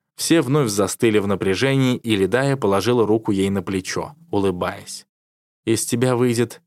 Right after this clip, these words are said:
невероятный воин», Ледая наклонила голову.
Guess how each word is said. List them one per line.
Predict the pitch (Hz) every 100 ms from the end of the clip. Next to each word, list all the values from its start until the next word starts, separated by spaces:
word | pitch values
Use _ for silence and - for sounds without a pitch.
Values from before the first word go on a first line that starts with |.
| _ -
невероятный | 110 120 127 123 101 101
воин», | 98 98 90 85 - _ _ _
Ледая | 101 107 110
наклонила | 104 95 104 104 104
голову. | 104 98 90 95 95